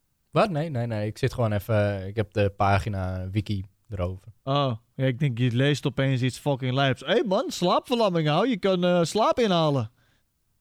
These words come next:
Speaker 1: Ja, ja, ja, man. <laughs>
Speaker 2: Nee, nee, maar dat lijkt me het engste. Dat mensen inderdaad daarover, eh, dingen over typen. Zo van, ehm,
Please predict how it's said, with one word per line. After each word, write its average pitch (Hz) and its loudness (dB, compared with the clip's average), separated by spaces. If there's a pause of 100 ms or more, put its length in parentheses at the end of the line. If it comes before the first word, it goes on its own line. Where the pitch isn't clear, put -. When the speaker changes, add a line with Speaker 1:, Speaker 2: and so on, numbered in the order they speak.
(680)
Speaker 1:
Ja, 208 0
ja, 226 4
ja, 196 4
man. 135 -6 (180)
<laughs> 120 0 (160)
Speaker 2:
Nee, 175 2
nee, 185 2
maar 151 0
dat 170 0
lijkt 214 0
me 180 0
het 165 0
engste. 190 2
Dat 135 2
mensen 170 2
inderdaad 156 2
daarover, 147 2
eh, 135 2
dingen 156 0
over 127 0
typen. 151 0
Zo 131 2
van, 127 -2 (640)
ehm, 127 0